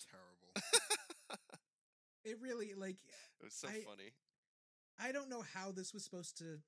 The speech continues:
Speaker 3: obviously, I don't know where they're going with this, but surely there had to be a more elegant way of this, of the truth coming out than Jon, <laughs> who is just, who, by the way, his whole motivation for telling his sisters is, "We're family.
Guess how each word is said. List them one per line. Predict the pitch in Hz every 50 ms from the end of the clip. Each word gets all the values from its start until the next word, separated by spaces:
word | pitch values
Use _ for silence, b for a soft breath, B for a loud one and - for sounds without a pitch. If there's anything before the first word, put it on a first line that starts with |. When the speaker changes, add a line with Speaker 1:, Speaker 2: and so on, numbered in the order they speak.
| _ _ _ _ _ _ _ _ _ _ _ _ _ _ _ _ _ _ _ _ _ - 185
Speaker 3:
obviously, | 220 226 247 214 - 233
I | 208 170
don't | 147 170 165 170
know | 190 175 139
where | 131 143 151 160
they're | 160 160 147
going | 147 151 151 160 156 156
with | 151 151 143
this, | 156 160 165 160 - - - - _ _ -
but | 131 117 120 - - b b b b b b b b _ _ -
surely | - - - - 311 302 269 233 208
there | 175 170 170
had | 175 208 190 160
to | 160
be | 156 156
a | 160
more | 160 160 151 160 - -
elegant | 196 190 180 160 151 156 135 131
way | 143 143 135 127 120
of | 117 113 113
this, | 123 113 - - - - _ - -
of | 131 123 110
the | 127 117
truth | - - 175 151 139 -
coming | - 151 135 127 127 131
out | 131 123 120 117 120 - _ b b b b b b 143
than | 156 160 160 139
Jon, | 170 175 175 180 180 175 180 175 156 B B B B B B B _ _ _ _
<laughs> | _ _ _ - - - 233 226 - _ _ _
who | 214 202
is | 196 185 180 170 165 147 175 196 _ -
just, | 202 202 185 - - - - - - _ _ _ - 214
who, | 202 196
by | 202 240 233
the | 214 196
way, | 190 165
his | 175 185 190
whole | - 254 240
motivation | 226 214 196 175 160 156 160 160 151 170 147
for | - 143
telling | 139 - 170 151 147 143
his | 131 131 123
sisters | - - 151 - - 135 120 110 120
is, | 117 110 101 - -
"We're | 127 117
family. | - - 151 143 139 131 120 110 104 98 90